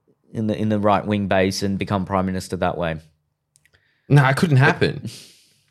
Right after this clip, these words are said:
Speaker 1: No, never say never.
Speaker 2: It's just like, w-, w-, how, how does Pauline Hanson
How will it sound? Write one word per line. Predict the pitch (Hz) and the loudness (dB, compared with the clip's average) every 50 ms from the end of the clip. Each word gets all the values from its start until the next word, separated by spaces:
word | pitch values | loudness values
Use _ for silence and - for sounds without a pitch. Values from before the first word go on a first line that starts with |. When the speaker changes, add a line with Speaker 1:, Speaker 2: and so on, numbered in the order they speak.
| _ _ _ - _ _ - - - - - - - - - - | _ _ _ -20 _ _ -2 -2 -2 -2 -4 -18 -20 -20 -16 -12
Speaker 1:
No, | 90 85 82 78 | -10 -10 -10 -10
never | 78 85 82 85 | -10 -10 -10 -8
say | 87 - 95 87 | -6 -4 -4 -4
never. | 87 90 85 85 80 - - _ _ _ _ _ _ _ _ _ _ _ _ _ _ - | -4 -4 -4 -4 -6 -6 -10 _ _ _ _ _ _ _ _ _ _ _ _ _ _ -4
Speaker 2:
It's | 143 - - | -2 -2 -2
just | 196 190 - | -2 0 0
like, | 202 175 135 | 0 0 0
w-, | 135 135 139 139 139 151 | -2 -6 -6 -6 -8 -10
w-, | 147 - | -8 -6
how, | 110 - 160 170 175 175 170 - | -6 -2 0 2 4 2 2 2
how | 147 156 165 170 | 2 2 2 2
does | 175 170 143 | 2 0 -2
Pauline | 135 - - - - 156 147 143 139 135 131 123 120 113 | -4 -6 -10 -6 -2 0 2 4 4 4 2 2 0 -4
Hanson | 110 110 101 95 98 101 104 104 - - - - 65 53 57 110 131 | -4 -4 -4 -4 -2 -2 -2 -4 -6 -6 -6 -6 -8 -6 -8 -10 -10